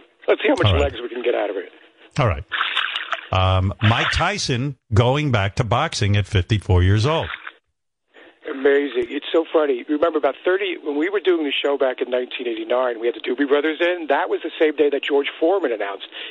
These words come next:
Speaker 1: he was coming back. He was about forty-eight years old. He did it very successfully. Remember, he won four, four bouts, ex-, especially against Bone Crusher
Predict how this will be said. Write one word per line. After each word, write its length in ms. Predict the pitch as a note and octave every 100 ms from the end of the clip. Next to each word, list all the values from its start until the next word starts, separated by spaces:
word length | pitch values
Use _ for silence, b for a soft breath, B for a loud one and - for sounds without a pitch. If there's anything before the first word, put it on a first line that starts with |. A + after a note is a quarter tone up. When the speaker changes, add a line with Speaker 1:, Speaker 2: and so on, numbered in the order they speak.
| - -
Speaker 1:
he 120 | D#4+
was 160 | C#4+ -
coming 240 | C3+ A#2
back. 260 | A2 G#2 F#2+ B B B B B
He 60 | G4+
was 80 | D#4
about 160 | - -
forty-eight 460 | - F3+ D#3 D3+ -
years 200 | D#3+ B2
old. 260 | A2+ F#2 - B B B B -
He 120 | A3 C4
did 180 | G#3+
it 80 | D#3
very 240 | C3 C3+ B2+
successfully. 500 | D3+ - F#3 - C#3+
Remember, 280 | C3+ D#3 D3
he 100 | D3+
won 240 | F#3 F3+ D3+
four, 300 | E3 D#3+ D3+ D3 -
four 160 | D#3 D#3
bouts, 400 | D3+ D#3 A2 - - -
ex-, 140 | - - - -
especially 300 | - D#3 D3
against 220 | C#3+ C3+ -
Bone 200 | C#3 C#3
Crusher 300 | C3+ B2